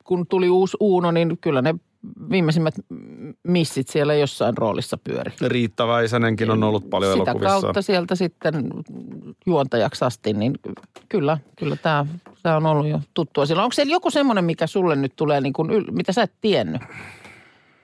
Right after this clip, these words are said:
Speaker 2: No onhan
Speaker 1: Y-
Speaker 2: täällä nyt, kun Spede löysi sopivan paidan, hän osti niitä saman tien kaksikymmentä.
Speaker 1: Joo.
Speaker 2: Tämmönen jonkinlainen niin kuin maanisuus,
Speaker 1: Mm.
Speaker 2: ö, myöskin.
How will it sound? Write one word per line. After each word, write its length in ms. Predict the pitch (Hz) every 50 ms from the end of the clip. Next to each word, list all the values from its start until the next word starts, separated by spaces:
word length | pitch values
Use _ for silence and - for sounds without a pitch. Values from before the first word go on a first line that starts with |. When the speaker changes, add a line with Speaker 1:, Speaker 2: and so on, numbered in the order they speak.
| _ _ _ _ _ _ _ _ _ _ _ _ _ _ -
Speaker 2:
No 120 | 123 135
onhan 180 | 156 165 170 180
Speaker 1:
Y- 40 | 165
Speaker 2:
täällä 240 | 165 160 156 143 139
nyt, 140 | 139 123 - - 90 87 - - - -
kun 140 | 151 143
Spede 320 | 127 - - 180 156 151 139
löysi 300 | 139 127 110 120 120 - _ -
sopivan 480 | 120 - 160 131 120 127 107 107 107 101 -
paidan, 460 | - 151 147 127 113 113 107 98 92 - -
hän 180 | - 113 117
osti 220 | 120 110 - - 110
niitä 200 | 107 107 98 104
saman 280 | 104 120 113 107 98
tien 180 | 90 - 95 95
kaksikymmentä. 720 | - 82 - - - - - - - - - - - _ _ _ _ _ _ _ _ - - _ _ -
Speaker 1:
Joo. 360 | 196 180 175 160 143 117 123 - - _ _ _ _ -
Speaker 2:
Tämmönen 240 | - 170 185 190
jonkinlainen 520 | 175 226 254 208 190 175 156 143 143 143 135
niin 100 | 135 120
kuin 140 | 143 135 131
maanisuus, 840 | 143 180 196 175 131 107 101 87 - 92 87 85 73 - - - -
Speaker 1:
Mm. 320 | 208 208 202 202 202 208 202 - _ - -
Speaker 2:
ö, 160 | 120 117 113
myöskin. 520 | 120 139 143 127 107 - - 110 104 98